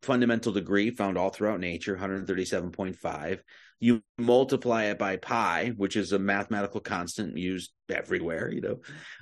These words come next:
uh, you get four thirty-two just naturally. So it seems this number, literally just by looking at mathematical constants, um, and their relationship, that this number just appears kind of thing.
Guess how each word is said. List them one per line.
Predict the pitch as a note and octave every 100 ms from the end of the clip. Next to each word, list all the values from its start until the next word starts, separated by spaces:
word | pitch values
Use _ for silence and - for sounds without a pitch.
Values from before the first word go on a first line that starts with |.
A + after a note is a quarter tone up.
| -
uh, | A#2+ A#2+ A2+ A2 G#2+
you | G#2 B2+
get | A#2 B2
four | - G#2+
thirty-two | G2 A2 G#2+ G#2 D#3 - - -
just | G2
naturally. | G#2+ G#2 B2+ - E2 - - _ - -
So | B2+
it | B2
seems | C#3 C#3+ C#3
this | A#2+ A2+
number, | A#2+ D3 F#3 A#2 F#2+ F#2 -
literally | D#2 D#2 F2 C#3 F3+ F#3 B2+
just | A2 A2+
by | A2
looking | G#2 G#2+ A2+ G2
at | F2 -
mathematical | A2 G#2+ F2 G#2 G2+ - G2 F#2+ -
constants, | G2+ G#2 A#2+ D2 - - -
um, | E2+ B1+ G1+ G1+ -
and | - F#2+ F2
their | G#2 G2
relationship, | F#2 G#2+ D#3 F2+ D2 D2+ - - - -
that | - A#2+
this | C#3 B2
number | B2 A#2
just | F#2 F#2
appears | - - D#3+ C#2+ - -
kind | - -
of | -
thing. | C2+ G1+